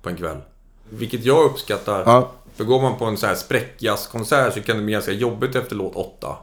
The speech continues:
Speaker 2: Mm.
Speaker 1: Eh, eller rock, eller vad
Speaker 2: Mm.
Speaker 1: som helst.
Speaker 2: Mm.
Speaker 1: Och det, det tycker jag...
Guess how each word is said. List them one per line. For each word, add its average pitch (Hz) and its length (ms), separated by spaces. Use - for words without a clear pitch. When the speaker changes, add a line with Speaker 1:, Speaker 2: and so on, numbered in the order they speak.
Speaker 2:
Mm. 95 180
Speaker 1:
Eh, 92 460
eller 95 300
rock, - 420
eller 98 180
vad 98 140
Speaker 2:
Mm. 110 120
Speaker 1:
som - 160
helst. 131 300
Speaker 2:
Mm. 95 180
Speaker 1:
Och 110 80
det, 113 140
det 123 300
tycker 101 280
jag... 90 320